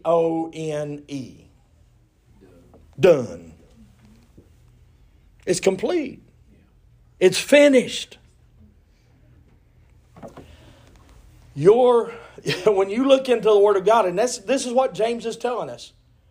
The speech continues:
Speaker 1: And if, if you see anything contrary to that in this verse of Scripture, you come tell me.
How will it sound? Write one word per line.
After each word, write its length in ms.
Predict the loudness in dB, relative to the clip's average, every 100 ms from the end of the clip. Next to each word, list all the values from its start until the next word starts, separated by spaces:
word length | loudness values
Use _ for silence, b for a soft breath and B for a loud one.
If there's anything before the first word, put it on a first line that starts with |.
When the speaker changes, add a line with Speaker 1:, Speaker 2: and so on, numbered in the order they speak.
| _ _ _ _ _
Speaker 1:
And 140 | -4 -2
if, 320 | 2 2 0 -4
if 180 | -2
you 160 | 2 2
see 300 | 2 0 4
anything 400 | 4 4 2 2
contrary 520 | 0 0 2 4 4
to 60 | 4
that 280 | 4 4 2
in 80 | 4
this 200 | 2 2
verse 460 | -8 -2 -2 -2
of 60 | -8
Scripture, 340 | -4 -4 -6
you 140 | -12 -4
come 240 | -4 -4
tell 240 | -6 -6
me. 180 | -8 -18